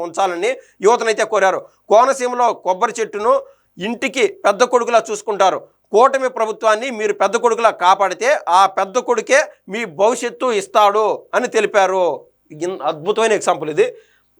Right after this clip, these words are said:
ఇంకా జంజీ యువత ఆలోచనలో చాలా మార్పు వచ్చిందని, అబద్ధపు హామీలు వారిని మోసం చేయలేమని పేర్కొన్నారు. అందులో బీహార్ ఎన్నికల్లో లక్షల ఉద్యోగాలు ఇస్తామని ఆశ చూపిన ఆర్జేడీని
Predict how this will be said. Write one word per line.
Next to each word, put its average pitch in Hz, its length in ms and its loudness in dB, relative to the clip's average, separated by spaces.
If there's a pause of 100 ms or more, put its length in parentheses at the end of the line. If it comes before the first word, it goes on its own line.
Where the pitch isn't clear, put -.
ఇంకా 226 360 2 (260)
జంజీ 240 380 -2 (400)
యువత 247 280 0 (360)
ఆలోచనలో 208 500 -2 (140)
చాలా 185 200 4 (100)
మార్పు 185 300 0
వచ్చిందని, 175 360 -6 (260)
అబద్ధపు 247 400 2
హామీలు 202 580 0
వారిని 180 320 0 (360)
మోసం 208 440 2
చేయలేమని 190 360 0
పేర్కొన్నారు. 185 460 2
అందులో 208 420 2 (400)
బీహార్ 240 360 2 (300)
ఎన్నికల్లో 214 480 0
లక్షల 208 480 0 (120)
ఉద్యోగాలు 214 360 4
ఇస్తామని 196 360 -2
ఆశ 196 200 4 (160)
చూపిన 202 320 -2 (340)
ఆర్జేడీని 220 440 0